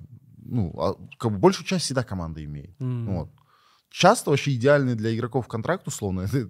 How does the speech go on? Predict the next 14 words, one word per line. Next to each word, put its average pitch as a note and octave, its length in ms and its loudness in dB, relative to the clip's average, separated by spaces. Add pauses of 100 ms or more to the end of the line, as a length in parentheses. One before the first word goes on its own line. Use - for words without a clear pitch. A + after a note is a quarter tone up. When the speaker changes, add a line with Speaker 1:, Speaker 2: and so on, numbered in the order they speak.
Speaker 1:
десять C#3+ 300 -2
процентов A2+ 400 -6
организации, G#2 540 -4
девяносто G2 480 -8 (120)
игрокам, E2 540 -10
да. - 200 -8 (440)
Ну F#2 100 -2
вот. D2+ 140 -4
Но F#3 120 6
это, G#3 160 2
опять D#3+ 240 0
же, B2+ 120 0
у A2+ 100 0
каждого, A2+ 560 -2